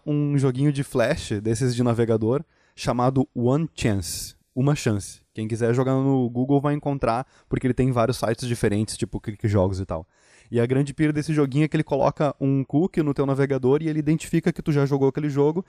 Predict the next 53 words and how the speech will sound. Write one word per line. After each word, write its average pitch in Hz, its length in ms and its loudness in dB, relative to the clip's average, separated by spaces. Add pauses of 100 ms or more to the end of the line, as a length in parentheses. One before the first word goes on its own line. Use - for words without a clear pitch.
(220)
e - 60 4
ele 170 100 2
só - 140 -2
te 151 140 -2
deixa 147 240 0
jogar 151 180 0
aquela 147 240 -2
única 147 300 0
vez. 117 240 2
Então, 101 240 -6
quando 117 180 0
tu - 80 -8
começar 131 320 0
a 120 80 2
jogar, 120 340 0 (160)
tu - 80 -6
só 139 120 0
vai 123 120 4
ter 131 100 0
aquela 131 200 0
chance. 98 380 -6 (500)
E 123 100 2
o 127 60 4
personagem 131 580 0
do 131 120 0
jogo 127 240 2
é - 20 2
um 127 80 2
cientista 135 580 -2
que - 80 -10
faz 135 140 -4
parte - 240 -4
de 135 100 -4
uma 127 120 2
equipe 156 440 -2
de 123 80 -6
cientistas 127 520 -2
de 123 80 0
um 120 40 0
laboratório 117 560 0 (360)
que 135 80 0
desenvolveu 139 560 2
uma 151 160 -2
cura 147 320 2
pro - 160 -6
câncer, 135 480 0
só 156 160 -2
que - 80 -4
essa 147 160 -4
cura 143 180 0
envolve 135 300 2
uma 143 140 -2
toxina 147 600 0